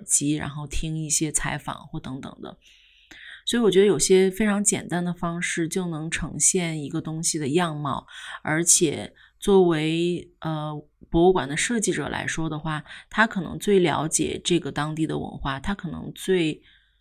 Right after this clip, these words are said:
知道应该提供给观众一个什么样的体验，这个体验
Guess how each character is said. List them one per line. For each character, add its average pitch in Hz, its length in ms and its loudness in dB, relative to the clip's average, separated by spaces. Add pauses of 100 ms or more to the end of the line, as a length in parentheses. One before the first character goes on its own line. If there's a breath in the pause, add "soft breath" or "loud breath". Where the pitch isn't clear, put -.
(720 soft breath)
知 180 220 2
道 175 220 2
应 185 180 -2
该 190 160 2
提 170 240 -2
供 175 180 -4
给 156 120 -2
观 156 260 -6
众 160 220 -6
一 139 100 -8
个 147 240 -6
什 - 160 -4
么 151 80 -6
样 151 140 -6
的 156 40 -8
体 - 280 -6
验， 147 340 -6
这 180 100 0
个 165 100 2
体 - 220 -6
验 156 360 -2